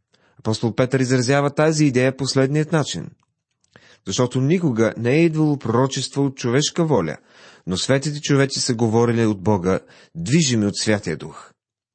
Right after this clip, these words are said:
Много е важно да разберем, че тези мъже бяха движени от Святия Дух. Епископ Уесткот казва: „Мислите са свързани с думите така тясно, както душата с тялото.“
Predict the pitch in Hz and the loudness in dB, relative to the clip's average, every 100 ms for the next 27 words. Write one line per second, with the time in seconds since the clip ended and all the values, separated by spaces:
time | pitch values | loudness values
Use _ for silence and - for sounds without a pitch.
0 | _ _ _ _ _ _ - - _ 82 | _ _ _ _ _ _ -20 -20 _ -4
1 | 92 95 117 123 131 131 127 147 170 165 | 0 2 2 2 0 0 2 2 0 0
2 | 143 - 170 175 156 127 143 - _ _ | 0 2 2 2 2 2 0 0 _ _
3 | - 117 120 107 120 135 135 131 - 156 | -2 -2 0 -2 0 2 2 0 0 0
4 | 156 113 76 58 - _ _ _ _ _ | 0 -4 -4 -10 -16 _ _ _ _ _
5 | _ _ _ _ _ - 117 113 - 120 | _ _ _ _ _ -6 -2 -2 -2 -4
6 | - _ - 120 165 - 98 104 - - | -6 _ 0 2 0 -2 0 0 -2 -4
7 | 139 117 78 - _ _ _ _ _ _ | -2 0 -4 -10 _ _ _ _ _ _
8 | _ _ - - - _ 104 170 185 165 | _ _ -20 -20 -20 _ 0 2 2 0
9 | 160 147 131 - 120 117 123 123 107 131 | 0 0 0 0 0 2 2 0 2 2
10 | 127 120 101 104 143 151 170 170 - 139 | 2 0 -4 0 0 0 0 0 0 -2
11 | 170 - _ - 98 - 95 95 - 85 | -4 -10 _ -4 -4 -2 -4 -2 0 -2
12 | 87 - 117 85 62 - | -2 -2 0 0 -4 -14